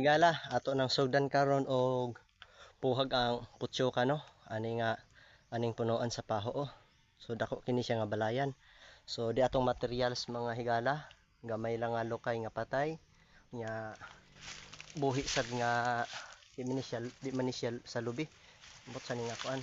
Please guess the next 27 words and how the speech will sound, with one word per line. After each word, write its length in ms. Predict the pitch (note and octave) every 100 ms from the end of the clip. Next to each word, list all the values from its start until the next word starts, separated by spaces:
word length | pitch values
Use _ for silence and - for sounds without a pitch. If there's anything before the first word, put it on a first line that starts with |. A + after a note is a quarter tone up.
| A#2
hapit 240 | A#2 A2 -
sa 80 | -
Palmyra 480 | A#2+ A#2 A#2 A#2 A2+
style. 400 | - - C#3+ C#3 - - - - - _ -
So 160 | A#2+
di 160 | A2+ B2+
ani 80 | B2+
siya 160 | B2+
sa 320 | A#2+ A#2+ A#2
mga 240 | A2+ A#2 A#2
bukid 320 | A#2 - A#2+
lang 160 | A#2+ A#2
nimo 160 | A2+
makita. 400 | A2 A2+ G#2+ C3+ - - -
So 320 | - - A2 A2+
ato 240 | - C3+
na 80 | C#3
ni 80 | C#3
siyang 240 | C#3 B2
sugdan 320 | B2+ B2+ B2+
karon. 320 | B2+ D3 E3+ F3 _ - - - - _
So 100 | -
palihog 480 | - B2+ C3 C3 B2+
og 140 | B2
subaybay 480 | - A#2+ B2 A#2 B2
ninyo 240 | B2 B2 A#2+
sa 480 | A2+ A2+ A2+ G#2